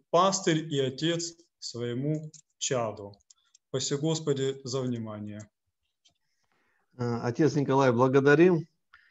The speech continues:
Speaker 2: за интересный доклад. Э, сегодня, казалось бы, вы сообщили о бытовых вещах, бытовых
Speaker 1: Да.
Speaker 2: вопросах, э,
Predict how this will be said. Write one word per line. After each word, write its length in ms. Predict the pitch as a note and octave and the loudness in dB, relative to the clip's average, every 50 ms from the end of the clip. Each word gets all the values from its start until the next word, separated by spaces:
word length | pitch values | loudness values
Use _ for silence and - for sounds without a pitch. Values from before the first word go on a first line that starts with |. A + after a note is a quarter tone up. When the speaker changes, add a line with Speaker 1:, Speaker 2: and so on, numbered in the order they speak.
| _ _ _ _ _ - | _ _ _ _ _ -8
Speaker 2:
за 240 | A#2 A2+ C#3 C#3+ | 0 4 6 6
интересный 540 | C#3+ C3+ - - C#3 D3+ C#3+ C3 C#3 C#3 C3+ | 6 6 4 4 4 6 4 4 4 0 0
доклад. 500 | C3 C3+ B2+ - D3+ D#3+ E3+ F3 E3+ E3+ _ - _ _ _ - - - - - _ | 0 0 2 2 4 4 4 4 2 -2 _ -20 _ _ _ -20 -20 -20 -20 -18 _
Э, 240 | - A#2+ B2 B2 A#2+ | -4 -2 -2 -2 -2
сегодня, 460 | - - D3 C#3+ D3+ E3+ D#3+ D3+ D3 | 0 0 2 4 6 6 6 6 4
казалось 540 | B2+ - E3+ D3+ D#3+ F3 E3 D#3+ D#3 C#3 C3 | 4 4 2 4 6 6 6 6 6 4 2
бы, 500 | C3 C3+ D3+ D3+ D3 D3 D3 C#3 A#2 G#2+ - _ _ _ _ _ _ _ _ _ _ _ _ _ _ _ - | 4 4 6 6 8 6 6 4 2 0 -8 _ _ _ _ _ _ _ _ _ _ _ _ _ _ _ -2
вы 180 | C3 C#3+ D3 | 0 2 2
сообщили 680 | B2+ C#3 D3 C#3+ C#3 C#3 - - D3+ D3 C#3 C3 C#3 C3+ B2+ | 2 0 0 -2 -2 -2 -4 -2 -2 0 0 2 2 2 2
о 840 | A#2+ C3 C3+ C3+ C3 B2+ B2+ B2+ B2 A#2+ A#2+ A#2+ A#2 A#2 A2+ A2 G#2 _ _ _ _ _ _ _ _ _ | 2 0 0 2 2 2 2 2 2 0 0 0 -2 -4 -6 -8 -10 _ _ _ _ _ _ _ _ _
бытовых 640 | A#2 A#2 C#3+ D3 D3+ D3+ D3+ D#3 D#3+ F3 E3+ E3 E3+ | -2 0 0 2 4 6 6 6 6 6 4 2 2
вещах, 500 | C3+ B2+ A#2+ - - B2+ B2 A#2 A2+ A2+ | -2 -2 -2 -2 0 0 0 0 0 -2
бытовых 480 | A2 B2 B2 A#2+ C3+ B2+ C3 B2+ B2 | -2 -2 -2 0 2 2 2 2 2
Speaker 1:
Да. 60 | C3 C3 | 0 -2
Speaker 2:
вопросах, 560 | B2 - D#3 E3 D#3+ D3 D#3 C3+ A#2 - _ _ _ - _ _ _ _ _ _ _ _ _ _ _ _ | -2 2 2 2 2 2 0 -4 -6 -6 _ _ _ -20 _ _ _ _ _ _ _ _ _ _ _ _
э, 560 | - A2+ A2 G#2+ G#2 G#2+ G#2+ G#2+ G#2 G#2 G2+ | -14 -12 -12 -10 -10 -10 -10 -10 -10 -10 -12